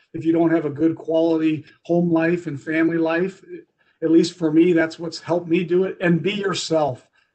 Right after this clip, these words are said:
Find something that you do that motivates you and energizes you. And every morning you wake up and you think, "How can I be better at what I'm doing today?" And if you're not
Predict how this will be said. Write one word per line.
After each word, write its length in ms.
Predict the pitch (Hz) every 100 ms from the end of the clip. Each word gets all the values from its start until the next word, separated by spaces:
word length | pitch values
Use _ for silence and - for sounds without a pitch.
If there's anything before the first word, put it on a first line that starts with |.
| _
Find 320 | - 180 175
something 580 | 165 208 196 - 214 196
that 120 | 175
you 200 | 180 170
do 540 | 143 160 175 170 165 - _ _ -
that 160 | 165
motivates 600 | 151 180 190 185 190 190
you 240 | 175 185 165
and 140 | 165
energizes 680 | 165 180 160 170 170 165 151
you. 240 | 170 175
And 100 | 160
every 340 | 156 175 185 170
morning 340 | 165 170 170
you 140 | 165 160
wake 300 | 160 160 170
up 200 | 175 160
and 100 | 160
you 80 |
think, 220 | 165 175 156
"How 180 | 160
can 200 | 170 185
I 120 | 180 165
be 160 | 165
better 460 | 151 156 160 156 151
at 80 | 151
what 160 | 156
I'm 180 | 156 143
doing 300 | 143 151 143
today?" 500 | - 147 143 127 131 - _ _ _
And 80 | 175
if 160 | 170
you're 120 | 175 170
not 340 | 185 196